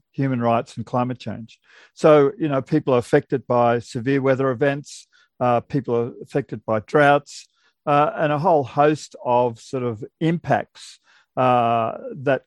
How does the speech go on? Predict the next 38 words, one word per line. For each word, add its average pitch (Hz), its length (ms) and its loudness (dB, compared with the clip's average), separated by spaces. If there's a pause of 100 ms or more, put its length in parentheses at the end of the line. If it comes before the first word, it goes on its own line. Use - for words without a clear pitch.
connect 131 340 -6
with 117 120 -8
human 117 240 -6
rights. 120 360 -4
And 120 140 -8
of 117 80 -12
course, - 380 -4
you - 100 -10
know, 117 140 -4
people 123 320 -4
are 107 80 -2
being 117 360 -6 (400)
displaced, 139 840 0 (100)
uh, 123 380 2 (320)
daily 143 520 2
as 120 200 -2
a 127 40 -4
consequence 117 680 -10
of 104 140 -12
climate 120 340 -4
change. - 460 -12 (440)
But 156 60 -2
there's 165 200 4
also 202 360 4
another 156 380 4
interesting 147 440 -6
factor 139 400 0
to - 220 -6
it, 123 140 -10
that 120 180 0 (420)
actions 131 580 0
to 143 180 -4
address 165 520 2
climate 120 460 -4
change 113 460 -8
can 139 200 0
also 131 500 0
have 117 360 -4